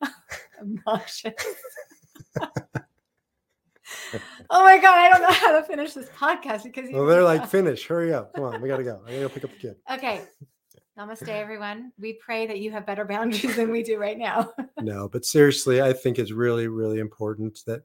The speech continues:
Speaker 2: you know, this whole conversation is about taking responsibility for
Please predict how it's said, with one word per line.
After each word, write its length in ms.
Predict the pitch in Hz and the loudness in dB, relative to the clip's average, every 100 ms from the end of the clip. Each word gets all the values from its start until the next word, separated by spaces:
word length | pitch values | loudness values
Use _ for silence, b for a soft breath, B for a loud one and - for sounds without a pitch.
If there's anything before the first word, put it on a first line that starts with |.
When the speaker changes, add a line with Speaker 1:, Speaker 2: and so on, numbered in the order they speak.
| _ | _
Speaker 2:
you 100 | 139 | -2
know, 60 | 127 | -2
this 180 | 160 | -2
whole 380 | - 160 170 165 | 0 2 2 0
conversation 480 | - 143 143 202 202 | -4 -4 0 -2 -2
is 80 | 117 | -6
about 260 | 110 127 - | -6 -6 -10
taking 380 | - 139 160 | -12 -10 -8
responsibility 1040 | 160 139 - 139 139 131 131 151 143 120 110 b b _ | -8 -8 -6 -6 -6 -6 -6 -4 -4 -6 -10 b b _
for 480 | - - 135 135 | -18 -2 0 0